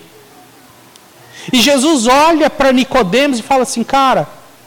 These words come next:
você não tá nem vendo o reino com toda a teologia que você tem, muito menos participando."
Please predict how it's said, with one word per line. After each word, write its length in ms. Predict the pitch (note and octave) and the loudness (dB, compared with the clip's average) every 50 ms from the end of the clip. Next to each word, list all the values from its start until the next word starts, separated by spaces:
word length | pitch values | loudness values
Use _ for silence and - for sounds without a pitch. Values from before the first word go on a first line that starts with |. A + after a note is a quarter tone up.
| - - - - - - - - - - | -20 -20 -20 -20 -20 -20 -20 -18 -10 -8
você 220 | - - - D4 | -6 -4 -2 0
não 120 | C#4 C4+ C4 | 0 0 0
tá 180 | C4 - C4+ | 0 0 0
nem 300 | B3+ C4 D4+ F4+ G#4 F4+ | 0 0 0 0 0 0
vendo 540 | A#3+ F#3 D3 - G3+ A#3+ D#4 F4 F4+ E4 C4 | 0 -2 -2 0 0 2 2 2 2 0 0
o 40 | G3 | 0
reino 360 | D3+ E3 G3 B3+ C#4+ B3 G#3 | 0 0 -2 0 -2 -2 -2
com 160 | - - G#3 | -2 -4 -4
toda 240 | F#3 - C4 C4 B3+ | -2 0 -2 -2 -2
a 20 | |
teologia 480 | A#3 - B3+ A#3 A3 G#3 F#3+ E3 D#3+ G#3 | -2 0 0 0 2 2 0 0 -2 -4
que 80 | - - | -6 -6
você 120 | - F3+ | -6 -8
tem, 360 | E3 - B3 C4+ D4+ C#4 G#3 - - - - - | -4 -2 0 0 0 -2 -4 -8 -12 -18 -16 -12
muito 360 | - D4+ F#4 G#4+ A4 G#4+ - F#4+ | -6 -2 0 0 0 0 -2 -2
menos 340 | E4 D4 D4+ E4+ E4+ - | 0 2 2 2 0 -2
participando." 960 | - - - - - - - - - - - - C4+ B3+ C4+ D4+ C#4 G#3+ - | -4 -4 -4 -4 -4 -6 -6 -4 -4 -4 -2 -2 0 0 2 2 0 -2 -4